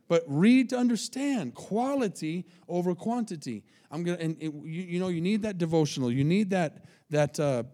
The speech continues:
one-year Bible. You need something. How many know we need structure? We need something to tell us, "Okay, I've read this much. I've got to this place, this date, that date."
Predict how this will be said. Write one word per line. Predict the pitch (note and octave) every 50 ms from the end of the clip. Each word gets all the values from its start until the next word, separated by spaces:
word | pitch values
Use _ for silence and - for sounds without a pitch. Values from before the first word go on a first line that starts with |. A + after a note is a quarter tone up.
| B2 B2 - - -
one-year | G2 A#2+ A#2 C3+ C3+ D3+ E3+ E3+ E3+ E3 D#3+
Bible. | C#3+ C#3+ D3 D3 C#3 A#2+ A#2 A2+
You | A2+ B2
need | D#3+ F#3 F#3+ D3
something. | - - F#3+ F#3+ E3+ - B2+ A#2+
How | C#3+ F3
many | G3 G3+ G3
know | F#3+ F#3+
we | F#3+ F#3
need | F#3 F#3 E3
structure? | - - - F3+ E3+ - - - A2+ F#2 - _ - - _ _ _ _ _ _ _ _ _ _ _ _ _ _ _ _
We | - C3+
need | E3 F#3 E3
something | - F#3 F3+ - F#3
to | E3+ D3+
tell | - F#3 F3
us, | D#3+ D#3+ -
"Okay, | D3+ D3 - E3+
I've | D3+ C3+ B2 C3
read | D3+ E3 E3
this | E3+ F3+ E3+ -
much. | F3+ F3+ F3+ F3 -
I've | B2+
got | B2 D3+ E3+ E3
to | -
this | E3+ E3+ E3 -
place, | - - E3+ F3 F3 E3 - - - A#2
this | A#2+ D#3+ F3+ D3+ -
date, | D3+ D#3+ E3+ E3+ E3 D#3+ C3+
that | C#3 D3+ E3+ E3 D#3
date." | D#3+ D#3+ D#3+ E3 D3+